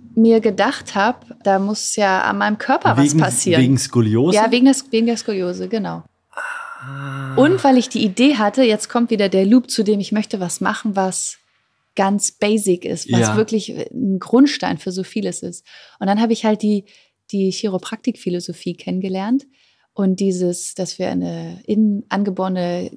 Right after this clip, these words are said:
Speaker 1: Kraft haben, die alles verändern kann, dass unser Heiler in uns steckt und dass man das aktivieren muss. Und
Speaker 2: Ja.
Speaker 1: so bin ich dann, hab ich mein Alleinstellungsmerkmal im Kopf gehabt und dachte so, Kinderchiropraktik hab ich damals bei Google, das war quasi neu <laughs> eingegeben.
Speaker 2: Ach, was?
Speaker 1: Und dann,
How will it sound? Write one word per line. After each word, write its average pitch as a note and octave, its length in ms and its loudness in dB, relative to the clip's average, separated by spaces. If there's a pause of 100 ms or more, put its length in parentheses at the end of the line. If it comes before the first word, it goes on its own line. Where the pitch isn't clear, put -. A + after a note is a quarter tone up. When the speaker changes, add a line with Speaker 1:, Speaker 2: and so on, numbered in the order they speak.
(120)
Speaker 1:
Kraft - 440 -12
haben, F#3 220 -2
die F3+ 320 -6
alles - 280 -2
verändern F#3 480 -2
kann, F3+ 260 -4
dass F3+ 300 -8
unser F#3 360 -4
Heiler G3+ 320 2
in G#3+ 120 2
uns G#3+ 260 4
steckt F3 400 -2
und F#3 180 -4
dass F#3 160 -4
man F#3 120 -4
das F#3 160 -8
aktivieren F#3 680 0
muss. F3 300 -4
Und E3+ 200 -6 (240)
Speaker 2:
Ja. A2 220 -12 (360)
Speaker 1:
so G#3 160 -2
bin A3 120 2
ich A#3 140 2
dann, B3 460 2 (320)
hab F#3+ 80 -6
ich - 200 -8
mein F#3+ 160 -2
Alleinstellungsmerkmal G#3 880 -2
im A3+ 100 -2
Kopf - 240 -6
gehabt A#3+ 360 -4
und G3+ 80 0
dachte G3+ 260 -2
so, F#3+ 120 -2
Kinderchiropraktik G3 1000 -2
hab G3+ 80 -2
ich G3 140 -4
damals F#3 380 -4
bei F3+ 160 -6
Google, F#3 480 -2
das - 160 -8
war E3+ 120 -6
quasi F3 460 -6
neu E3+ 340 2
<laughs> - 40 -4
eingegeben. F#3+ 420 2
Speaker 2:
Ach, C3+ 680 0
was? C3 540 -2
Speaker 1:
Und A#3 160 6
dann, A#3+ 220 4